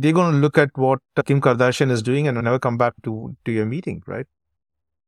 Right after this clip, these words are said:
So keep them here and make it easy for people. The central thesis became a very simple one if you think about it. Don't ask people to go to the product, bring the product to the people, which required a fair amount of engineering heavy lifting in terms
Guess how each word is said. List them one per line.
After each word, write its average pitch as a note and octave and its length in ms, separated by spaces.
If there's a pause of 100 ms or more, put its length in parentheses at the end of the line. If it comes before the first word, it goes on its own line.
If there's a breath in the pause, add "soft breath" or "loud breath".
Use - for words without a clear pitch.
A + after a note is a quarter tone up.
(240)
So C#3 520
keep A#3+ 200
them F#3+ 140
here B2 380
and B2+ 380 (200)
make D#3+ 220
it E3+ 80
easy E3+ 340
for C#3+ 140
people. G#2 380
The B2+ 100
central A3+ 320
thesis G#3 360
became G3 320
a D3+ 40
very D3+ 200
simple - 500
one B2+ 160
if G#2+ 80
you A2+ 60
think A#2+ 200
about F#2+ 280
it. G#2+ 80 (760)
Don't A3 220
ask G3 220
people E3+ 240
to D3 80
go C#3 160
to G3 100
the C#3 100
product, G#2 360
bring D3 160
the D3+ 80
product B2 280
to A#2 60
the A2 80
people, - 380 (1000)
which C#3 160
required F#3 280
a D#3+ 40
fair D3+ 220
amount D#3 240
of A#2+ 100
engineering C#3 540
heavy C3 240
lifting D3+ 360
in C3 140
terms C3+ 320